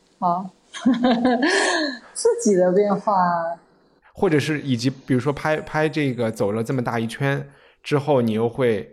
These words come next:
Speaker 2: 你还是觉得，嗯，还是我的办法好，
Speaker 1: 哦，
Speaker 2: 还是说
Speaker 1: 没有，没有。
Speaker 2: 有一些别的思考？
Speaker 1: 没有，恰恰是过去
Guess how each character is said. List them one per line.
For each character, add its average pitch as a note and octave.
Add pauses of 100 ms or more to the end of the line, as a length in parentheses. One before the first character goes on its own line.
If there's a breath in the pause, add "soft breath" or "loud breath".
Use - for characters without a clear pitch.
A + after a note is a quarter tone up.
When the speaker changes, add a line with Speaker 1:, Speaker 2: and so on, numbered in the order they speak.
(600)
Speaker 2:
你 B2+
还 A2
是 B2+
觉 A2+
得， A#2+
嗯， A#2+
还 A2
是 D3
我 G#2
的 G#2+
办 A#2
法 G#2
好， E3
Speaker 1:
哦， B3+
Speaker 2:
还 -
是 A#3+
说 A#3
Speaker 1:
没 A#3+
有， A3+
没 G#3
有。 F#3
Speaker 2:
有 G#2
一 G#2+
些 G#2
别 A2
的 B2
思 -
考？ D#4
Speaker 1:
没 E4+
有， F#3 (120)
恰 F4
恰 F4
是 D#4
过 E4
去 E4